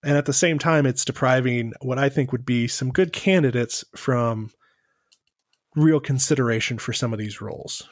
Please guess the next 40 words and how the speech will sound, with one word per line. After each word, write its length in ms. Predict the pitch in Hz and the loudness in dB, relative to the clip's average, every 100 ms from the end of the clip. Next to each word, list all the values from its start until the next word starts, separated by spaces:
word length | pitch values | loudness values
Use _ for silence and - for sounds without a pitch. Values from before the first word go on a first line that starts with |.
| - | -2
right? 300 | 127 113 117 _ | 2 2 -2 _
You 120 | 123 | -10
know, 240 | 107 104 104 _ _ _ _ - | -8 -8 -12 _ _ _ _ -6
um, 500 | 113 107 107 107 - _ _ _ _ _ _ _ - - - | -4 -4 -8 -12 -18 _ _ _ _ _ _ _ -20 -16 -2
'cause, 160 | 131 | 0
I 40 | 123 | 2
mean, 120 | 123 | 0
if 100 | 117 | 2
you're 60 | |
not 160 | 175 156 | 2 2
hiring 260 | 151 143 131 | 4 2 2
until 200 | 131 123 | 0 -2
the 80 | |
conference 460 | 120 135 123 117 113 | 0 0 0 -2 -4
title 280 | - 127 120 | -2 0 0
games, 420 | 120 117 113 - - - - - | -2 -4 -6 -10 -12 -20 -20 -2
yeah, 200 | 131 127 | 2 2
you 160 | 131 | 2
may 160 | 131 123 | 2 0
know, 540 | 117 120 117 117 117 - - | 0 2 2 2 -2 -6 -10
um, 460 | 156 120 107 107 117 _ _ | -4 -2 -2 -6 -12 _ _
or 100 | 143 | 0
no 180 | 139 131 | 2 2
interviews 400 | 131 139 127 123 | 2 2 2 0
until 240 | 123 123 113 | 0 -2 -2
after 220 | 117 110 | -2 -4
those 160 | 110 | -6
conference 400 | - 113 123 110 | -6 -6 -6 -6
title 240 | - 117 110 | -4 -4 -4
games. 280 | 107 110 - - - - | -6 -6 -10 -18 -18 -4
That's 180 | 151 - | -2 2
giving 440 | 147 135 131 131 _ _ _ - | 2 2 0 -2 _ _ _ -4
at 240 | 123 117 | -2 0
least 400 | 131 139 151 135 - | 2 4 2 0 -2
all 220 | 135 131 | 0 2
but 220 | 120 - | 0 -4
two 180 | - 139 | -2 -2
teams, 540 | - 123 101 107 - | 0 -4 -4 -6 -8
really, 320 | - - - | -8 -10 -10
right, 300 | 107 107 120 | -6 -6 -6